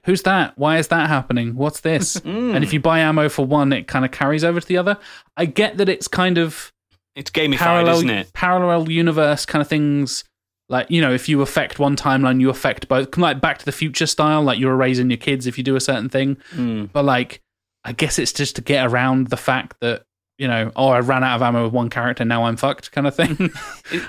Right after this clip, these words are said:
Speaker 1: I
Speaker 2: is that not
Speaker 1: guess.
Speaker 2: anything to do with, like, difficulty? Is it different on harder difficulties, do you know, or anything like
Speaker 1: Uh,
Speaker 2: that?
Speaker 1: no, as far as I know, no.
Speaker 2: Hmm.
Speaker 1: Um, I look,
Speaker 2: Just an
Speaker 1: I did
Speaker 2: oversight,
Speaker 1: look at,
Speaker 2: isn't
Speaker 1: look at
Speaker 2: it?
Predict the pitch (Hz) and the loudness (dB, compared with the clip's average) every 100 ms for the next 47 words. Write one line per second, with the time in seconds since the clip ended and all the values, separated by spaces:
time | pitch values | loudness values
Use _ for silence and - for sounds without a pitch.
0 | - 131 127 139 220 208 214 208 202 - | -4 0 2 2 2 0 -2 -2 -4 0
1 | 190 185 175 143 127 175 185 185 202 202 | -2 -2 -4 -4 -4 -6 -4 -2 -2 -2
2 | 226 208 120 120 - 131 - 127 120 107 | -2 0 0 -4 -6 -6 -4 -4 -4 -2
3 | 123 135 135 156 - 156 156 175 156 160 | -2 -2 -4 -6 -6 -8 -4 -6 -4 -4
4 | 170 185 196 139 139 147 147 143 139 135 | -4 -4 -6 -4 -4 -4 -2 0 2 0
5 | 135 _ _ _ 151 156 180 135 135 170 | -2 _ _ _ -2 2 2 0 0 2
6 | 185 175 175 147 131 131 113 107 147 135 | 2 2 2 4 4 4 2 0 -2 2
7 | 120 120 120 117 135 160 131 147 151 156 | 2 2 0 0 2 2 2 2 2 2
8 | 127 123 139 143 117 123 | 0 0 0 0 0 -2